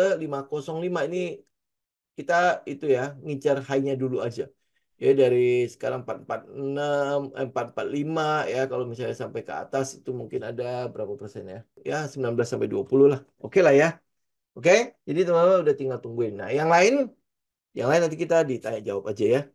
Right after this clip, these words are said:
Ini udah tinggal lima belas menit, jadi saya sisain untuk tanya jawab aja. Nanti kita hari Jumat kita baru terusin. <clears throat> Tapi ini tiga saham utama memang untuk properti yang sedang kita tungguin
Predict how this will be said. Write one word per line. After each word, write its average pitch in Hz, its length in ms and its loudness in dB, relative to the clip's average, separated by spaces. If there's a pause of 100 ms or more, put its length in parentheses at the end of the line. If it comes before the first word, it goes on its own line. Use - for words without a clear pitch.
(200)
Ini 139 180 -2
udah 139 80 -2
tinggal 131 180 4
lima 127 180 4
belas 135 200 4
menit, 180 240 0
jadi 131 180 -4
saya 151 140 0
sisain 131 320 -6
untuk 120 260 -6
tanya 110 240 -4
jawab 104 240 -2
aja. 120 160 0 (100)
Nanti 117 140 -4 (120)
kita 151 140 2 (140)
hari 151 100 4 (280)
Jumat 143 260 -2
kita 139 160 2
baru 117 220 2
terusin. 104 320 -12 (420)
<clears throat> 214 280 6
Tapi 170 200 4
ini 269 100 4 (100)
tiga 170 240 4
saham 151 240 2
utama 180 260 2 (120)
memang 135 200 0 (100)
untuk 127 240 -6
properti 147 460 0
yang 139 120 4 (360)
sedang 120 360 -2
kita 107 220 -4
tungguin 104 400 -2